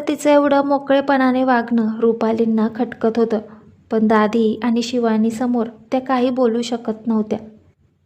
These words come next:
रुद्र आता जरासा बोर व्हायला लागला होता. "वृंदा, जरा रुद्रसोबत लॉनमध्ये चक्कर मारून ये, तो बोर झाला असेल आमच्या गप्पा ऐकून,"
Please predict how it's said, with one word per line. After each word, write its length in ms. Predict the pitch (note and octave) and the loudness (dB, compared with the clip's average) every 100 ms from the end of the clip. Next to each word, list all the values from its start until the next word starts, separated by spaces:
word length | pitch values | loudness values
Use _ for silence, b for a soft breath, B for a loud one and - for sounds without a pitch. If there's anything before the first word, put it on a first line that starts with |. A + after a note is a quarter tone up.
| _ _ _ _ _ _ | _ _ _ _ _ _
रुद्र 440 | A3 A3+ A3+ A#3+ A3 A#3 | 0 2 4 4 2 0
आता 220 | A#3 A#3+ | -2 -2
जरासा 640 | A#3 A3+ A#3 A#3+ A#3 A3 | 0 2 2 0 -2 -2
बोर 320 | A#3 A#3+ A3 A#3+ | -2 0 2 2
व्हायला 380 | B3 A3 G#3+ | 0 0 2
लागला 320 | A3+ A#3 A#3+ A3+ | 2 0 0 -2
होता. 240 | A#3 G#3 - - _ _ _ _ _ _ _ - | -4 -6 -12 -20 _ _ _ _ _ _ _ -8
"वृंदा, 520 | A3+ C4 C4+ C#4 A3 - - - C4 | -2 0 2 0 0 -6 -16 -6 0
जरा 240 | B3+ C4+ | 2 2
रुद्रसोबत 840 | B3+ B3 B3 B3 C4 A#3 A3+ A3+ | 2 2 0 -2 -2 0 0 2
लॉनमध्ये 580 | A#3 A3 A3 A3+ G#3+ A#3 | 0 2 0 0 0 0
चक्कर 440 | A#3+ A#3 - A#3 | 0 -4 -2 -2
मारून 360 | A#3+ A#3 A3+ A#3 | 0 0 0 0
ये, 120 | A3 - - _ _ _ A3+ | -2 -4 -16 _ _ _ -2
तो 200 | G#3+ G#3+ | 0 2
बोर 280 | A3+ A3+ | 2 2
झाला 300 | A3+ A#3+ A#3+ | 0 -2 0
असेल 440 | A#3 A#3 B3 A3 A#3 | 0 0 0 0 0
आमच्या 300 | A3 G#3+ A3+ | 0 0 0
गप्पा 400 | A3+ A3 - G#3+ | -2 -4 -4 0
ऐकून," 340 | G#3+ G#3+ G3+ | 0 0 -2